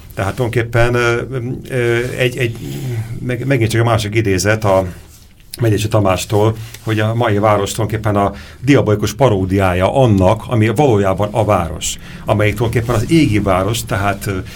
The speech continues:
ö, ez megint csak most saját magamtól fogok idézni, a, ö, mikor az égi és földi városról egy előadássorozatot, ö, csináltunk kétezer-háromban Mikosi Bandival együtt egyébként. Ott, ö, a, ö, Város mágiája,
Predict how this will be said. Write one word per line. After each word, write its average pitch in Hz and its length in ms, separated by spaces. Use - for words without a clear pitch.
ö, - 100
ez 104 340
megint 107 280
csak - 240
most 82 180
saját 90 240
magamtól 90 360
fogok 85 300
idézni, 92 580
a, 92 360
ö, 95 240
mikor 98 220
az 95 60
égi 110 220
és 87 140
földi 95 240
városról 90 720
egy 95 260
előadássorozatot, 92 1000
ö, 90 200
csináltunk 90 640
kétezer-háromban 90 760
Mikosi 95 360
Bandival 90 440
együtt 87 280
egyébként. 113 680
Ott, 117 280
ö, 113 480
a, 110 280
ö, 101 440
Város 101 300
mágiája, 90 720